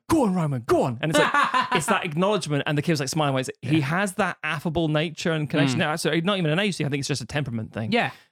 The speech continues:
Speaker 1: And he, uh, realized, I, I think it's the whole, like, "Yeah, DiCaprio, Daniel Craig, and Eddie Murphy are up for this as well, but that little boy might be crying.
Speaker 2: Yeah.
Speaker 1: I need to talk to him and say he's done really good." That level of shit, you know, on screen is gonna
Speaker 2: Yeah.
Speaker 1: sell really well. I,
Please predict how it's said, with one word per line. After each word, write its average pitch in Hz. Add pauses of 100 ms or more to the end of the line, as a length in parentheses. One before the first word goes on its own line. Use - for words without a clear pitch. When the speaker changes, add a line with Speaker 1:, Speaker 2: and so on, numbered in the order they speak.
(160)
Speaker 1:
And 135
he, 135
uh, 143
realized, 127
I, 160
I 151
think 175
it's 180
the 165
whole, 143
like, 127 (300)
"Yeah, 143
DiCaprio, 143
Daniel 127
Craig, 123
and 120
Eddie 117
Murphy 143
are 113
up -
for 120
this 120
as 120
well, 117 (540)
but 123
that 123
little 113
boy 113
might 110
be 113
crying. 104
Speaker 2:
Yeah. 123 (180)
Speaker 1:
I 113
need 110
to -
talk 120
to -
him 107
and 110
say 113
he's 110
done 107
really 104
good." 113 (480)
That 156
level 127
of 117
shit, -
you 147
know, 147
on 131
screen 123
is 117
gonna 120
Speaker 2:
Yeah. 131
Speaker 1:
sell 123
really 113
well. 101
I, 127